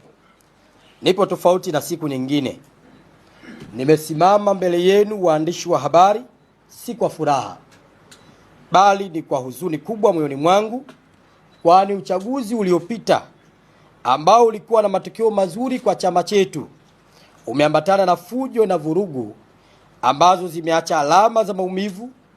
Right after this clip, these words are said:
na hasara kubwa. Na katika hili, nina huzuni kubwa zaidi kuhusu jukumu la vijana wetu ambao tunaamini kuwa ni nguzo na nguvu kazi ya taifa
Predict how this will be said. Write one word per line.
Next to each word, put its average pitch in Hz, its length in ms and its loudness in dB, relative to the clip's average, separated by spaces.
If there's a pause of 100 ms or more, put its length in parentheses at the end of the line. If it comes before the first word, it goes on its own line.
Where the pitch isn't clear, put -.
(120)
na 147 140 -2
hasara 139 400 0
kubwa. 131 480 -8 (920)
Na 156 100 2
katika 208 280 2
hili, 233 380 -2 (1000)
nina 190 240 4
huzuni 214 400 -2
kubwa 254 340 0
zaidi 247 300 0
kuhusu 220 400 -8
jukumu 254 540 -4
la 214 100 6
vijana 180 300 -2
wetu 190 380 0 (840)
ambao 185 540 4
tunaamini 220 680 -2
kuwa 220 260 2
ni 208 100 -6
nguzo 208 560 -6
na 143 180 -2
nguvu 185 300 -4
kazi 214 380 2
ya 196 60 -2
taifa 190 560 -4